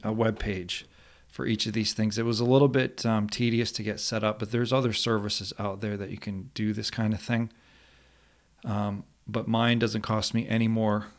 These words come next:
other than my web hosting fees that I have to have anyway.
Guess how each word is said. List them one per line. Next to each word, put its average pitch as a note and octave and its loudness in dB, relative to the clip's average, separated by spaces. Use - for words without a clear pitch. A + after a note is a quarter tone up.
other A2 0
than G#2+ -2
my G#2 0
web G#2+ 0
hosting G#2+ -4
fees G#2 -6
that G#2+ -2
I G#2+ -4
have G#2+ -2
to G#2+ -6
have G2+ -4
anyway. G#2 0